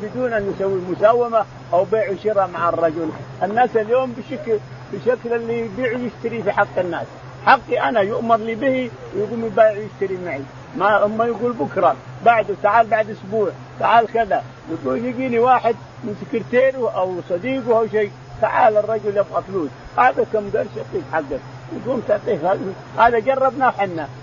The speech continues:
لكن الرشوة ترى حرام من كل باب، في كل حاجة، حتى في ال-، حتى في الفلوس اللي يؤمر لك بها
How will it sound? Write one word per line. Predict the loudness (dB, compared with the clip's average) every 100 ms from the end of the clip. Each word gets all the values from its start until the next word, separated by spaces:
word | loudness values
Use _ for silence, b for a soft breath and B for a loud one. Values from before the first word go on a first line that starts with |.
| -8 2
لكن | 2 4 0
الرشوة | 0 -2 0 -2 0
ترى | 4
حرام | 4 4 2 2 0
من | -4 -4
كل | -2 -2
باب، | 2 0 0 -12 -16 -10
في | -6
كل | -4 0 2
حاجة، | 4 4 2
حتى | -2 -2 -2
في | -2
ال-، | -2 -4 -8 -4 -2
حتى | 0 0
في | -2
الفلوس | -6 -6 -6
اللي | -4 -4
يؤمر | -4 -4
لك | -4 -2
بها | 4 4 4